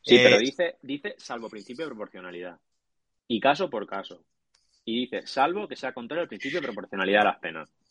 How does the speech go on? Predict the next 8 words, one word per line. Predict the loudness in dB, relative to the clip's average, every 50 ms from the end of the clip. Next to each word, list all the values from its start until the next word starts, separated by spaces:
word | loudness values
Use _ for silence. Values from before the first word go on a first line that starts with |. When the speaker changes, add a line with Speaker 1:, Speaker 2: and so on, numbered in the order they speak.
| _ _ _
Speaker 1:
Con | -4 -2 0
lo | 0 2
cual, | 4 4 4 4 4 0 -6 _ _ _ _ _ _ _ _ _ _ _ _ _ _ _ _ _ _ _ _ _ _ -20 -18 -16 -14 -14 -14 -14 -16 -18 -20 -20 -20 -20 _ _ _ _ _ _ _ _ _ _ _ _ _ -4
habrá | 4 8
Speaker 2:
Yo | 10 10
Speaker 1:
que | 10
ver | 10 8
Speaker 2:
entiendo | 8 6 6 8